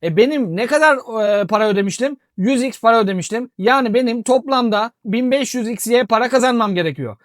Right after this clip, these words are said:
Bin beş yüz x y parayı nasıl kazanacağım? Elimde yüz yirmi x kuru odun var. O zaman bin beş yüz x y'yi neye bölüyorum? Yüz yirmi x'e bölüyorum arkadaşlar.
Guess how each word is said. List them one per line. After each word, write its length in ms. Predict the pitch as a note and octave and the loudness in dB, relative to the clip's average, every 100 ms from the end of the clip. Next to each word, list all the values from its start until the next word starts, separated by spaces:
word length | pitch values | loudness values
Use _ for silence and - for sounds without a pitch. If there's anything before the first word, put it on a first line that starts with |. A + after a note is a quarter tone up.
| _ _ | _ _
Bin 280 | E3 C4 C#4+ | -4 -2 0
beş 240 | D4+ D4+ C4 | -2 -2 -2
yüz 140 | A#3 | -4
x 180 | A#3+ A#3 | -4 -2
y 160 | A#3+ | -2
parayı 600 | F3+ A3+ B3+ D4+ C4 E3+ | 2 2 2 0 -2 -2
nasıl 220 | G3 B3 C4+ | -6 -4 -2
kazanacağım? 560 | C#4+ C#4 B3 C4 C#4+ _ - | 0 2 2 2 0 _ -6
Elimde 420 | A3+ B3+ D4 C#4+ | -2 0 0 2
yüz 460 | B3 G#3 B3 A#3+ G#3+ | 2 4 0 0 0
yirmi 400 | C#4 C#4 D#4 C#4+ | 0 -2 -2 -4
x 220 | A#3 - | -6 -6
kuru 200 | A#3+ C4 | 0 4
odun 280 | A#3 F#3 D#3 | 4 2 -4
var. 200 | B2 - | -6 -4
O 120 | A#3 | -2
zaman 380 | C4+ C4+ A#3+ B3+ _ - | 0 2 2 -2 _ -12
bin 340 | D#3+ A#3+ B3+ | -6 -2 0
beş 280 | C4 C#4 - | 0 0 -4
yüz 360 | A#3 A#3+ A#3 - - | -4 -4 -6 -16 -10
x 280 | A3+ - | -10 -8
y'yi 680 | G3 E3+ G3 A#3 A3+ F#3+ G3+ _ D#3+ | -6 -2 0 2 0 -2 -4 _ -10
neye 320 | E3 A#3+ C4+ | -4 -2 -2
bölüyorum? 480 | B3 A3 F#3+ A3 - _ - | 0 0 0 -4 -10 _ -10
Yüz 360 | E3+ A3 A#3 F#3 | -6 -4 -2 -2
yirmi 400 | A3+ A3+ A#3+ A3+ | -2 -2 -4 -6
x'e 260 | - A3 | -6 -4
bölüyorum 300 | F#3 D#3 C#3+ | -4 -4 -6
arkadaşlar. 460 | C3 C3 A#2+ A2+ | -8 -8 -12 -12